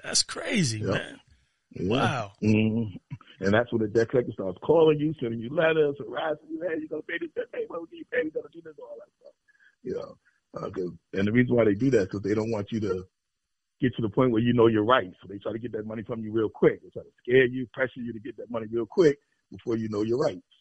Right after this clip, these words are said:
Speaker 2: Mm.
Speaker 1: Is there any, uh,
Speaker 2: Well
Speaker 1: time for a, or an, an opportunity to actually, um, bring charges against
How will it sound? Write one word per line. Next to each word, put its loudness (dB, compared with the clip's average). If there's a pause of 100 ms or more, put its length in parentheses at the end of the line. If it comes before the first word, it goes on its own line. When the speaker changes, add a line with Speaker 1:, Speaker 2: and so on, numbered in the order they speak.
(220)
Speaker 2:
Mm. -14 (340)
Speaker 1:
Is -2
there 2
any, 2 (220)
uh, 2
Speaker 2:
Well 10 (280)
Speaker 1:
time 4
for 2
a, 0 (540)
or 4
an, 6 (100)
an 4
opportunity 2
to -2
actually, 2
um, -2 (640)
bring 4
charges 4 (140)
against 2